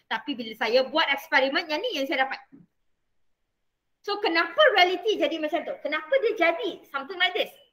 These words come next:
Satu je reason, sayang, benda terjadi sebab satu je sebab, stabil. Okey, sebab more stable. Soalan dia, apa yang lagi stabil? Tengok kat sini. Alright,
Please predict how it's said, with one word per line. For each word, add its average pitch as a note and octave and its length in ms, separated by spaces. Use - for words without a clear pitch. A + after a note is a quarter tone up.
Satu C4+ 320
je D4 160
reason, D4 320
sayang, D4 400
benda B3 240
terjadi C4+ 480
sebab C4 160
satu C#4 320
je C#4+ 80
sebab, A#3+ 240
stabil. G3 320
Okey, D#4+ 400
sebab A#3 400
more D4 640
stable. A#3 680
Soalan D4+ 480
dia, B3+ 80
apa B3 320
yang A3+ 240
lagi A3+ 240
stabil? D#4+ 380
Tengok G4 320
kat - 160
sini. A#3 240
Alright, C#4+ 320